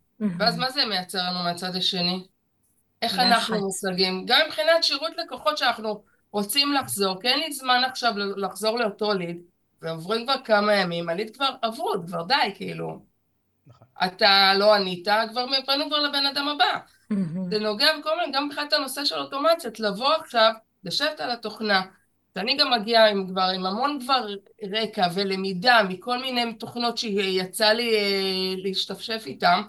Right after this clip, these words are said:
Speaker 2: אני באה, אני יכולה כבר לקצר, כי גם את תשבי ותעשי את כל זה,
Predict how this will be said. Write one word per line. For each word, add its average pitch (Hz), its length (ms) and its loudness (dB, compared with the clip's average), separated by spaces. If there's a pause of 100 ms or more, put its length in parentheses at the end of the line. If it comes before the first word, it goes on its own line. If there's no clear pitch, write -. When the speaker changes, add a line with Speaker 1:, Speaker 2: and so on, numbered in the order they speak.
(760)
Speaker 2:
אני 185 240 2
באה, 196 200 6
אני 196 100 2
יכולה 190 240 0
כבר 190 160 0
לקצר, 180 580 0 (440)
כי 190 200 0
גם 269 320 4
את 233 180 2
תשבי 196 460 -2
ותעשי 175 420 -2
את 269 100 -6
כל 214 220 0
זה, 175 240 -4